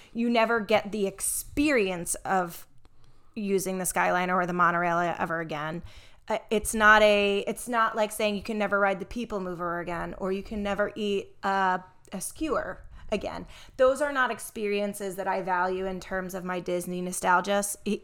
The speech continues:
it's just convenience and ease. And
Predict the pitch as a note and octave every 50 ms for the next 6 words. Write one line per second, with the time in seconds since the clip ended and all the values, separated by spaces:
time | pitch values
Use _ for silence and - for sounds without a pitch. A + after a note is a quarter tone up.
0 | - - - - G3+ - - - - G3 F3+ - - - F#3+ F#3+ F3+ F#3+ G3 F#3
1 | F3+ F3+ F3+ F3 E3+ - - - - F3+ F3 E3+ F3 F3+ F3 - - - - F#3+
2 | G3 F#3 F3+ F3 F3 - - - - - - - - - - F#3 F3+ F3 F3 F3
3 | -